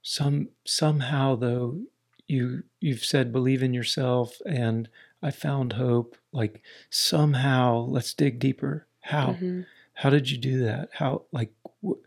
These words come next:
Speaker 1: what, where was it? You said it was in you, like,
Speaker 2: Mm-hmm.
Speaker 1: but there was a time there when you didn't feel like it was.
Speaker 2: Yeah.
Speaker 1: So, like, what, what happened? Like, draw, take us through a journey, if you can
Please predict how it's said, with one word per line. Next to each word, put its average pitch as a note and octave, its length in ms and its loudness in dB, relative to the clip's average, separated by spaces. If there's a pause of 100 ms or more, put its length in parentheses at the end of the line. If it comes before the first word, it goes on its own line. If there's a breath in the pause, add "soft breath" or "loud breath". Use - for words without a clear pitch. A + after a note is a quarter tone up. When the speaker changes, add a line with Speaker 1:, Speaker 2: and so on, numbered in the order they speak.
(400 loud breath)
Speaker 1:
what, D3 300 4 (100)
where D3 280 6
was C#3 280 6
it? A2+ 120 -2
You C3+ 80 -2
said C3 200 4
it C3+ 80 0
was B2 200 2
in C#3 300 4
you, A#2+ 300 2 (480 loud breath)
like, D#3 220 0
Speaker 2:
Mm-hmm. F3+ 180 -2 (260)
Speaker 1:
but E3 140 0
there D3+ 100 8
was C3 140 8
a B2 80 6
time D3 380 6
there A#2 220 6
when A2+ 160 4
you A#2+ 120 2
didn't B2+ 240 2
feel B2+ 240 2
like A#2 200 0
it - 120 -4
was. B2 440 0 (280 soft breath)
Speaker 2:
Yeah. E3+ 480 -2 (100)
Speaker 1:
So, C3 480 4 (220)
like, B2 260 -4 (200)
what, D3 380 2 (220)
what C#3+ 220 2
happened? C#3+ 600 -4 (340)
Like, B2+ 240 -6
draw, D3+ 380 6 (520 loud breath)
take - 220 0
us D#3+ 180 0
through - 320 -2
a C#3+ 80 4
journey, B2+ 480 0
if A2+ 160 -6
you D3 60 -4
can B2+ 760 0